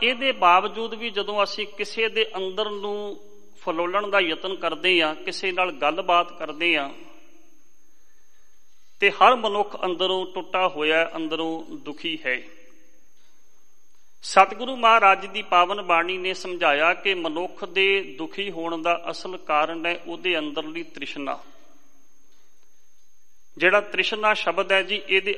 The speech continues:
ਅਰਥ ਨੇ ਤ੍ਰੇ, ਪਿਆਸ। ਜਦੋਂ ਮਨੁੱਖ ਦੇ ਤਨ ਨੂੰ ਪਿਆਸ ਲੱਗਦੀ ਹੈ ਤੇ ਅਸੀਂ ਚਾਹੁੰਦੇ ਹਾਂ ਵੀ ਕੋਈ ਪੀਣ ਵਾਲਾ ਪਦਾਰਥ ਛਕਿਆ ਜਾਵੇ।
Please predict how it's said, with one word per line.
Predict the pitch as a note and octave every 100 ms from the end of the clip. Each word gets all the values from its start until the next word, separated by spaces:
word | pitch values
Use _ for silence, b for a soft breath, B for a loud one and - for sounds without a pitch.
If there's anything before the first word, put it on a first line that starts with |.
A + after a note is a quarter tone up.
| E3+
ਅਰਥ | E3+ -
ਨੇ | F#3 F#3+
ਤ੍ਰੇ, | F#3 - E3+ F#3 G3
ਪਿਆਸ। | F#3+ - E3 C#3 C#3+ C#3+ - - - - - - - - - - - - - - - - - - - - - D3+
ਜਦੋਂ | G3+ A#3
ਮਨੁੱਖ | B3 G#3+ G#3 G#3+ B3+
ਦੇ | A3 A#3+
ਤਨ | A#3+ F#3+ F#3 G3+
ਨੂੰ | G#3 G3+
ਪਿਆਸ | F#3 D#3+ E3 F3
ਲੱਗਦੀ | F3+ E3 D#3+ F3+ F#3
ਹੈ | F#3+
ਤੇ | F#3+
ਅਸੀਂ | F3+ - F#3
ਚਾਹੁੰਦੇ | F3 F#3 F#3+ F#3
ਹਾਂ |
ਵੀ | F3+ F#3
ਕੋਈ | F#3 E3+ E3+ E3 D3+ - - - - - -
ਪੀਣ | F3+ F#3
ਵਾਲਾ | F#3 E3 E3+
ਪਦਾਰਥ | E3+ D3+ D3 D3 -
ਛਕਿਆ | - D#3 E3 E3+
ਜਾਵੇ। | E3 D#3 D#3